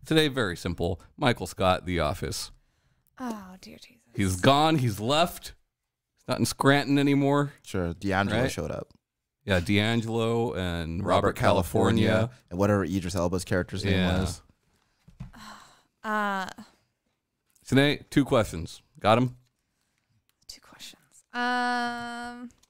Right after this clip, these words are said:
Speaker 2: what is the market audience Verge wants to hit with this?
Speaker 1: I'm glad you asked that.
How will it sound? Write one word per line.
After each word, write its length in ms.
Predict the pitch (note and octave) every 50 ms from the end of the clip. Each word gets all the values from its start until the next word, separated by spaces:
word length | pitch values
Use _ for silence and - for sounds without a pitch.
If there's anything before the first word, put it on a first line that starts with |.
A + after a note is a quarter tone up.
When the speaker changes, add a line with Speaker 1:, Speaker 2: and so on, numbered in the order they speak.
| _ _ _ _ _ _ _ _ _ _ _ _ _ _ _ _ _ _ _ _ _ _ _ _ _ _ _ _ _ _ _ _ _ _ _ _ _ _ _ _ _ _ _ _ _ _ _ _ _ _ _ _ _ _ _ _ _ _ _ _ _ _ _ _ _ _ _ _ _ _
Speaker 2:
what 160 | B3+ C4+ D4
is 140 | F4 F4 -
the 140 | - D#4 C#4
market 360 | B3 A3 A3 A3+ A3 - - -
audience 500 | G3 G3 F#3+ F#3 F3+ F3+ - - - -
Verge 300 | - G3+ G#3 G#3 G3 G3+
wants 240 | G3+ G3 F#3+ -
to 80 | - F#3+
hit 160 | F#3+ G3 - -
with 160 | G3+ G3 -
this? 440 | - - - - - - - - - _ _ _ _ _ _ _ _ _ _ _ _ _ _ _ _ -
Speaker 1:
I'm 100 | D3+ D#3
glad 200 | E3 C4 C4 A#3
you 120 | A#3 F3+ A2+
asked 260 | G2 F2+ - - -
that. 260 | B1+ - - -